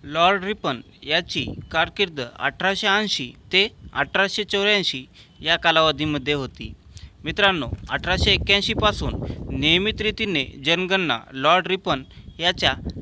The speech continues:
कालावधीमध्ये सुरू करण्यात आली. त्यानंतर अठराशे एक्क्याऐंशीमध्ये प्रथम फॅक्टरी ॲक्ट पास करून बालमजुरी करण्यास लॉर्ड रिपन याने बंदी घातली. त्यानंतर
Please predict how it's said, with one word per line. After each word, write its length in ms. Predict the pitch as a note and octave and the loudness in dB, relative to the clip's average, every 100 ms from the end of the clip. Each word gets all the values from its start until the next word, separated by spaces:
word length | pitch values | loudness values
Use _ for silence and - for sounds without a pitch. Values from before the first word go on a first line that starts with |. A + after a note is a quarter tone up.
| - | -2
कालावधीमध्ये 800 | D#3+ E3+ F#3 F3+ F#3+ F#3 C#3+ C3+ - | 2 4 4 2 0 0 0 -4 -6
सुरू 260 | - E3 D#3+ | -12 -8 -6
करण्यात 400 | D#3+ C#3+ C#3+ - | -2 -2 -2 -6
आली. 200 | A2 G#2+ - _ _ - _ - | -10 -12 -20 _ _ -20 _ 2
त्यानंतर 400 | F3+ G#3+ F3+ C3+ - - | 4 4 0 -4 -8 -6
अठराशे 440 | C#3 F3 F#3+ G#3+ | -2 0 2 2
एक्क्याऐंशीमध्ये 800 | F#3+ - G#3+ G#3 G#3 G#3 D#3+ B2 - _ _ - | 2 4 2 2 0 -2 -2 -4 -6 _ _ -2
प्रथम 320 | D#3 - G#3 | -2 0 -2
फॅक्टरी 380 | G#3+ G3+ - G#3+ G#3 G#3 - - _ - | 2 2 2 2 4 4 -2 -16 _ 4
ॲक्ट 380 | G3 D#3+ - - - F3 | 6 6 2 -8 -2 2
पास 220 | F#3 - | 2 2
करून 300 | G3+ D3+ B2+ - - - C#3+ | -4 -4 -6 -12 -20 -18 -6
बालमजुरी 840 | C3+ D#3+ G3+ G3+ G#3 G#3 D#3 C#3+ _ | 4 6 6 2 2 2 0 -2 _
करण्यास 460 | F#3 F#3+ F3 C3+ - - | 0 2 4 2 -2 -8
लॉर्ड 280 | D#3+ F3 F#3 | 2 2 4
रिपन 340 | F#3+ F#3+ C3 - | 0 0 -4 -4
याने 300 | D#3+ D#3+ E3+ A3 - | 2 4 4 -2 -8
बंदी 420 | C#3+ C#3+ C#3+ C#3+ | -2 0 2 -2
घातली. 360 | A2+ G#2+ G#2+ G#2+ _ _ - - _ | -2 -8 -12 -18 _ _ -20 -20 _
त्यानंतर 420 | F3+ G#3 G3+ C3+ | 4 4 2 -4